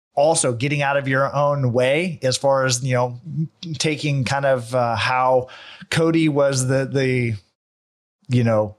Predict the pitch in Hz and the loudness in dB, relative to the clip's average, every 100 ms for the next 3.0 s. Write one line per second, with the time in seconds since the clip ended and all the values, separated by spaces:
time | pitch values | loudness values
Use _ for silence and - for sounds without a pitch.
0 | _ 120 101 127 135 127 117 110 98 123 | _ -6 -2 0 0 0 -2 -6 -2 0
1 | 117 117 110 117 117 120 135 131 123 123 | 2 0 0 2 2 -2 -4 -4 0 0
2 | 139 139 117 110 110 117 147 143 135 | 0 0 0 -2 -4 -2 0 0 -2